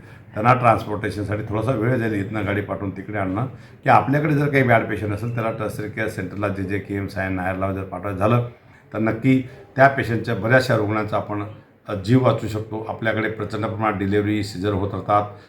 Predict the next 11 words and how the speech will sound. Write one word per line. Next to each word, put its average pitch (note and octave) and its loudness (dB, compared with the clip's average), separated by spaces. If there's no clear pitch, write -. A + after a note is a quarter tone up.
बऱ्याच A2 4
अंशी G#2 -2
ह्या F#2+ 2
बायांना G2+ 0
पण C3 0
कधीकधी G#2+ -4
शिफ्ट G2+ -10
करताना G#2 -4
एखादे G#2 -4
ॲडव्हान्स, G#2 0
अ, G2+ 2